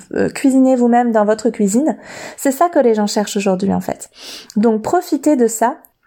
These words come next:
Croyez en vous, croyez en, dans le fait que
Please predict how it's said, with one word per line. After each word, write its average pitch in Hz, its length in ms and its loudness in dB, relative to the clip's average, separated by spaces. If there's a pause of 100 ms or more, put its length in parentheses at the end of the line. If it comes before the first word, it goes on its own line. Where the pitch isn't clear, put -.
(340)
Croyez 302 460 0
en 247 80 2
vous, 220 380 2
croyez 311 520 0
en, 269 320 -4
dans 233 240 0
le 233 140 4
fait 311 220 0
que 294 260 2